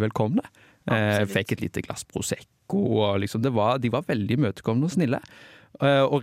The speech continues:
Speaker 1: rett før vi hadde intervjuet Helene Uri, så satt jeg i intervju-, i, ehm, lobbyen og snakket med, eh, Tur Erik Lund. Og liksom, det, akkurat den per-, perioden der på den dagen, det var bare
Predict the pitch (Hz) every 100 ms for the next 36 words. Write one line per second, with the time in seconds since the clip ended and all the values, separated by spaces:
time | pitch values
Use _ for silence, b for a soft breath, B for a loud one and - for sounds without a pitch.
0 | 151 - 123 123 120 113 120 117 117 113
1 | 113 107 104 104 160 - 110 101 101 101
2 | 95 110 98 - 107 98 95 95 95 95
3 | 95 95 98 101 95 - 117 107 104 107
4 | - 104 101 101 101 98 98 98 127 113
5 | 104 104 117 120 240 294 - B B B
6 | B 135 135 143 156 156 - - 151 -
7 | 143 139 147 143 - 151 156 - - 123
8 | 151 151 135 98 117 143 143 127 131 175
9 | 190 131 135 117